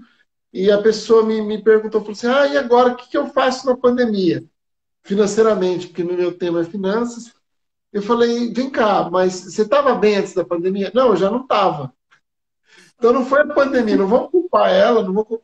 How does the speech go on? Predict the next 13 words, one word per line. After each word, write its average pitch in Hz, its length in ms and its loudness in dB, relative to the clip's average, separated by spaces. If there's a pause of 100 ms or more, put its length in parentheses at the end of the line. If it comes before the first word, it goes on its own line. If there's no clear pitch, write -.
(100)
culpar 196 340 -2
esse 190 160 -6
momento. 247 460 -2 (400)
Vamos 233 220 0
olhar 240 260 2
pra 226 140 0
tudo 196 260 -8
isso 196 260 -6
com 190 100 -12
muito 196 240 -8
carinho, 196 640 -2
com 185 120 -8
muito, 180 680 -2